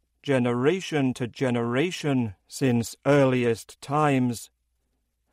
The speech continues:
However, from perhaps eight hundred B C onwards, roughly the time of the compilation of the Hebrew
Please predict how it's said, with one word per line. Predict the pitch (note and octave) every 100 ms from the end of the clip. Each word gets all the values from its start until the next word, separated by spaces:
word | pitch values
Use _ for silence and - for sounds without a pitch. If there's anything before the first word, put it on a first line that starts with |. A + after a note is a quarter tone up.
| _ _ _
However, | - B2+ A#2+ B2 C#3 E3+ E3 _
from | - G3+ D3
perhaps | C3 B2+ B2 -
eight | C#3 C3+
hundred | C3+ C#3 B2+ C3 A2+
B | A#2 C#3 B2
C | - C3+ B2+
onwards, | B2+ F3+ D3 C3 C#3+ C#3 - _ -
roughly | C3 B2+ - C3
the | A2+ B2
time | - C3+ B2+ B2
of | G#2+
the | B2+
compilation | - C#3 C3 C3 C3 B2+ - B2+
of | B2 A2 A2
the | B2
Hebrew | C3+ C3 B2 C3 B2+